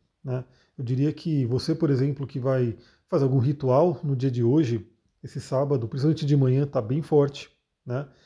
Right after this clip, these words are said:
Se você vai fazer algum trabalho de meditação, se você vai fazer alguma cura, enfim, tá algo bem interessante. Mas mais do que isso, às dez horas da manhã, a gente vai ter o Sol e Mercúrio em conjunção.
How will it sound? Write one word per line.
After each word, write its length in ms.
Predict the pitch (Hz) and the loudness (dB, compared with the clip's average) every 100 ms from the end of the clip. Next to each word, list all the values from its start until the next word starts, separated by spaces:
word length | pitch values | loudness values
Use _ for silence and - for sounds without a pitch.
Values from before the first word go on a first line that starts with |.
| _ _ | _ _
Se 100 | - | -10
você 160 | 120 143 | -4 0
vai 120 | 147 | 2
fazer 220 | 151 135 | 4 2
algum 160 | 143 143 | 2 2
trabalho 340 | 139 127 131 | 0 2 0
de 120 | 127 | 0
meditação, 840 | 135 123 123 131 - 131 143 143 139 _ _ _ | 0 -2 -4 -6 -2 0 0 0 -6 _ _ _
se 120 | 156 | -8
você 220 | 151 160 | -4 -2
vai 100 | 147 | -2
fazer 220 | 156 135 | 0 0
alguma 260 | 139 143 139 | 0 0 -4
cura, 460 | - 160 175 156 | -4 0 2 2
enfim, 420 | 151 - 160 180 170 - | 0 -4 -4 -4 -6 -8
tá 80 | 160 | -4
algo 280 | 170 156 | -2 0
bem 180 | 151 151 | 0 -2
interessante. 640 | 165 170 170 - 120 101 - _ _ - _ _ - | -2 -2 -2 -2 -6 -6 -12 _ _ -20 _ _ -2
Mas 260 | 196 190 | 0 2
mais 320 | 190 233 254 | 2 2 2
do 100 | 190 | 0
que 140 | 196 170 | 0 0
isso, 500 | 143 180 - 120 98 _ _ _ _ _ _ _ _ _ - | 2 0 -2 -8 -8 _ _ _ _ _ _ _ _ _ -4
às 180 | 156 120 | -2 2
dez 280 | 139 196 170 | 4 4 4
horas 200 | 156 131 | 4 4
da 120 | 139 | 2
manhã, 360 | 120 120 165 165 _ _ _ _ _ | 2 2 0 -4 _ _ _ _ _
a 100 | - | -6
gente 240 | 113 139 143 | -4 -4 -2
vai 140 | 156 | -2
ter 340 | 160 139 151 - _ _ - | 0 0 0 -4 _ _ -12
o 100 | 220 | -10
Sol 400 | - 170 160 170 | 0 4 4 4
e 80 | 170 | 0
Mercúrio 540 | 175 185 - 160 160 - | 0 0 -2 -2 -2 -2
em 180 | 165 190 | -2 -2
conjunção. 880 | 160 165 139 185 - 156 165 127 | 0 0 0 -2 -4 0 0 0